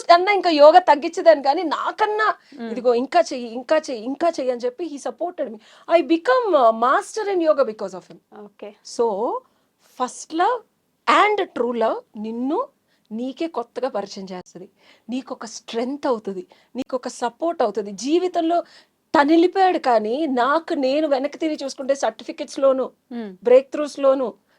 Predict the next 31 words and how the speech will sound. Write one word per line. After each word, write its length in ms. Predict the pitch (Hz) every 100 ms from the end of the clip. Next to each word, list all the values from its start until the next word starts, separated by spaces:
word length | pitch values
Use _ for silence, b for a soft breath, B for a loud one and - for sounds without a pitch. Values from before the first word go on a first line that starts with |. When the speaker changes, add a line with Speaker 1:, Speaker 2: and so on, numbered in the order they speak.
| -
Speaker 1:
బ్రహ్మజ్ఞానంలోను 960 | 208 240 294 277 302 302 294 247 247 240 -
తన 240 | 254 311 320
సపోర్ట్ 500 | - 262 - 403 392
వల్లే. 260 | 247 185 - _ _ _
Speaker 2:
ఓకే. 200 | 220 220 226
Speaker 1:
ఎంత 420 | 254 339 349 381
ఫిజికల్ 420 | 339 285 330 339
డిజైర్స్ 360 | 294 277 277 269
వచ్చినా 260 | 254 330 349
ఇంకా 300 | 269 - 370
ధ్యానం 360 | 311 277 262
చేయి, 240 | 262 262 220
ఇంకా 280 | 269 294 349
యోగా 280 | 285 247 233
చేయి, 220 | 247 196
ఇంకా 160 | 285 339
కంట్రోల్, 300 | 285 240 -
పెళ్లి 220 | 254 294
చేసుకున్న 340 | 320 302 285
తర్వాతే 280 | 285 262 269 262 b b b
చేద్దామని 400 | - 247 269 262
నువ్వు 120 | 254 233
అంత 140 | 233
ఇదిగా 220 | 240 247
చెప్పకు. 360 | 285 262 - 240
So, 120 | 339 330 -
అది 300 | 240 214 381 381 202
లవ్ 260 | 214 202
అంటేనమ్మా. 460 | 214 190 185 175 170
Speaker 2:
యా. 140 | 202 185 _ _ _ -
Speaker 1:
వాడేసుకొని 640 | 214 254 269 254 233 208